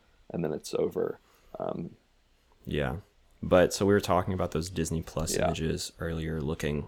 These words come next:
Speaker 2: like screenshots and things that are easily able to spread, but the same way, like,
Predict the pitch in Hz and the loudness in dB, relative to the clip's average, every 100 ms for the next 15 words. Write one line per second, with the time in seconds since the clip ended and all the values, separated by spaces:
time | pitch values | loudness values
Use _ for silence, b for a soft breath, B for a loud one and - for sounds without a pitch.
0 | - - 76 69 - - - 78 78 - | -8 -4 -2 -2 -2 -6 -2 -2 0 0
1 | 80 76 - - 80 82 82 78 80 - | 0 0 -4 -4 -4 -4 -2 -2 -2 -2
2 | 76 60 - 85 78 67 71 - 82 82 | -2 0 2 2 2 0 -2 -2 -2 -2
3 | 82 80 85 - 85 85 80 82 82 78 | -2 -2 0 0 0 0 0 2 2 0
4 | 76 - | -4 -8